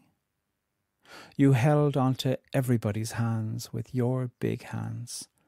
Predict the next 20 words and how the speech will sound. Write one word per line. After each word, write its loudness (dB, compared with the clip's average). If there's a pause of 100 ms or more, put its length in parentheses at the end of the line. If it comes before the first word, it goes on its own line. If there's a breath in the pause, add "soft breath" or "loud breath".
(460)
Soft -6
skin, -2 (320 loud breath)
warm, 2
and -2
some 4
kind 0
of -8
kind 2
light -6
in -4
your -4
eyes. -8 (920)
Some 4
small 6
poem -2
always -4
hovering -4
on -4
your -4
lips. -10